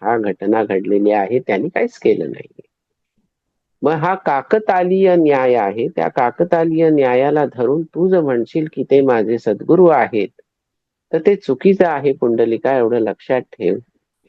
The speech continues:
पण गुरु कसा असा पाहिजे? तिने त्याला गुरूंची लक्षणं सांगायला सुरुवात केली. "गुरु असावा महाज्ञानी, चातुर्य शास्त्र चिंतामणी." आणि गुरु कसा पाहिजे?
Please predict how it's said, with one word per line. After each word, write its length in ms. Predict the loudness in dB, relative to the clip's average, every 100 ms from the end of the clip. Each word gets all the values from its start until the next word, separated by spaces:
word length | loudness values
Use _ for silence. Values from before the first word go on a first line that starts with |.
| _ _
पण 260 | 2 4 0 -6 _ _ _ -10
गुरु 360 | 2 4 4
कसा 440 | 2 -4 -2 -2 -2
असा 260 | -4 -6
पाहिजे? 420 | -6 -6 -8 -8
तिने 460 | -20 _ _ 4 4
त्याला 260 | 6 4 4
गुरूंची 500 | 4 4 4 4 4
लक्षणं 400 | 2 0 0 2
सांगायला 440 | 0 0 0 0
सुरुवात 340 | -2 0 0
केली. 280 | 0 -8 -12 -14 _ _ _ _ _ _ _
"गुरु 200 | 2 4
असावा 580 | 4 2 0 -2 0 0
महाज्ञानी, 920 | 0 -2 -2 -2 -2 0 0 0 -2
चातुर्य 640 | -2 -2 -4 -4 0 4 2
शास्त्र 540 | 0 -4 -4 -8 0 0
चिंतामणी." 880 | 2 2 0 0 0 0 -4 -8 -12 _ _ _ _
आणि 200 | 0 2
गुरु 280 | 2 4 4
कसा 320 | 2 2 0
पाहिजे? 540 | 2 2 2 2 0